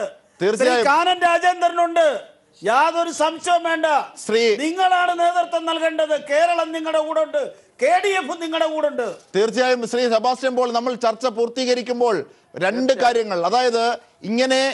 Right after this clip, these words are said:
Speaker 1: ഇങ്ങനെ അവകാശങ്ങൾ പിടിച്ചു വാങ്ങുന്നതിലേക്കും നവോത്ഥാനങ്ങൾ പുനഃസൃഷ്ടിക്കുന്നതിലേക്കും ഒക്കെ കാര്യങ്ങൾ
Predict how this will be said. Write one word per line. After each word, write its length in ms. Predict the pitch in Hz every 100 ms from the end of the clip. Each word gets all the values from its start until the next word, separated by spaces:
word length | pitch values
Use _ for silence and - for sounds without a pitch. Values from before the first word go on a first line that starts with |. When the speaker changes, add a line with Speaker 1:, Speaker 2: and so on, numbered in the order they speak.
| - -
Speaker 1:
ഇങ്ങനെ 300 | 220 254 262 262 - _ - 180
അവകാശങ്ങൾ 640 | 226 254 254 - 247 262 247
പിടിച്ചു 340 | 226 233 226 254
വാങ്ങുന്നതിലേക്കും 760 | 233 233 240 233 240 226 226 240 220
നവോത്ഥാനങ്ങൾ 720 | 208 226 226 226 233 233 233 240 233 - _ 202
പുനഃസൃഷ്ടിക്കുന്നതിലേക്കും 1300 | 226 247 254 240 254 214 247 240 233 226 226 233 226 - _ - 196
ഒക്കെ 180 | 233 233 208
കാര്യങ്ങൾ 400 | 220 233 233